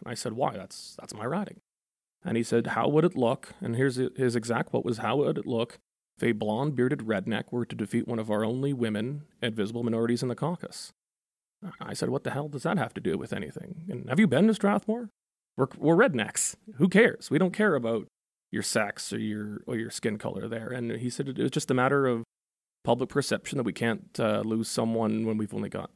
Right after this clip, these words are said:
uh, two women in the caucus." And that was the beginning of our fallout,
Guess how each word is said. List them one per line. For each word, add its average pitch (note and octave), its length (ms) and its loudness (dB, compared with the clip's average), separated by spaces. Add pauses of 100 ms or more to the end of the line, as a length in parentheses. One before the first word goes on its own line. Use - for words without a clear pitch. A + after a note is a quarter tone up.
uh, G2 160 -2
two A2+ 140 0
women A2 180 4
in A2 80 0
the A2 60 -2
caucus." - 540 -6 (540)
And A#2 120 0
that B2 100 4
was C#3+ 100 4
the C3 60 -4
beginning B2+ 380 4
of A2+ 120 4
our A2 160 4
fallout, - 540 0